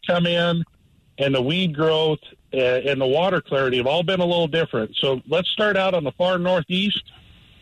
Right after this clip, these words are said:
Jumbo has been extremely clear this year. It's made the bite challenging,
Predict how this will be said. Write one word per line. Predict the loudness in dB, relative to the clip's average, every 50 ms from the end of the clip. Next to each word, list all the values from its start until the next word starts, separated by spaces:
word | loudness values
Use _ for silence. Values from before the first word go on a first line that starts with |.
| -20 -20 -20 -20 -20 -12 -6
Jumbo | -2 0 2 2 2 2 2 2
has | 0 -2
been | -2 -2 -2 -2
extremely | -2 -4 -4 -6 -8 -6 -2 -2 0 0 2 2 2 0 0 -2
clear | -2 -2 0 0 0 0
this | 0 -2 -2 -2 -2
year. | -2 -2 -2 -2 -4 -8 _ _ _ _ _ -20 _ _ _ -4
It's | -2 -2 -2 -2
made | -2 0 0 0 0
the | 0 0
bite | 0 0 0 0 -2
challenging, | -2 -2 0 0 2 2 0 0 0 0 0 0 0 0 -2